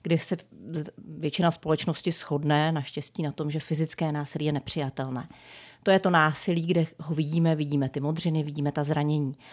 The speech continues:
Ale potom jsou <clears throat> druhy násilí, které tak viditelné nejsou. To je násilí psychické, sexuální, ekonomické a také sociální. Ehm, <clears throat> když bych mě začala od toho ekonomického,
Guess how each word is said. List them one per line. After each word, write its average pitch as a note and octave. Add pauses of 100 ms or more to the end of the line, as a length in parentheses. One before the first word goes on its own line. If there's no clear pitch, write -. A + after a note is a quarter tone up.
(200)
Ale E3+
potom G#3
jsou G#3+ (220)
<clears throat> G#3+
druhy F#3
násilí, F#3+
které G3
tak G3
viditelné F#3
nejsou. E3
To -
je D3
násilí D3+
psychické, D3 (340)
sexuální, D#3
ekonomické F3
a D3+
také G3
sociální. F3+ (880)
Ehm, F3 (240)
<clears throat> F#3
když F3+
bych G#3
mě G#3+
začala G#3 (120)
od -
toho G#3
ekonomického, E3+